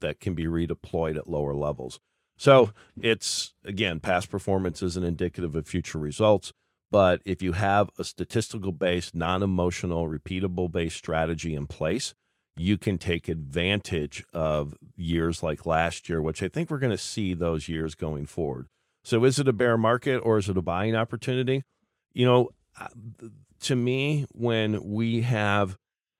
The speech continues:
or people are looking to place new capital or make changes, uh, for advisors, or they just,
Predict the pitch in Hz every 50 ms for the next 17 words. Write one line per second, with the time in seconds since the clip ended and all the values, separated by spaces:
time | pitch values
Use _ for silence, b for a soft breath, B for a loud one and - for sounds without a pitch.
0 | _ _ _ _ _ _ _ _ _ _ _ - 104 90 87 - 123 117 98 104
1 | 104 95 95 92 98 104 95 - - 110 101 92 - - - 107 98 95 92 95
2 | 92 95 107 110 127 _ _ _ _ - - 107 101 95 - - - 104 95 87
3 | - - - 90 85 87 - - 104 107 113 110 113 131 - _ _ _ _ _
4 | _ _ _ _ _ _ _ _ _ _ _ 90 92 95 98 98 95 90 - -
5 | - - - - 87 90 92 95 95 110 110 110 110 107 - - - _ 98 95
6 | 82 80 78 _ - - 110 101 92 87 78 82 80 82 87 90 90 95 101 95
7 | 95 95 90 92 85 87 82 82 82 76 87 85 - -